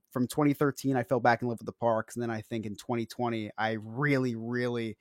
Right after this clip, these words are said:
like, just became enamored with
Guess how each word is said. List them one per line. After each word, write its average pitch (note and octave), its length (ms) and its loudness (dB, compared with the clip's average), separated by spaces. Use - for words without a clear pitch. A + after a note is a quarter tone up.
like, A#2 260 0
just - 340 -2
became A#2 500 0
enamored A#2 640 0
with A2 220 -4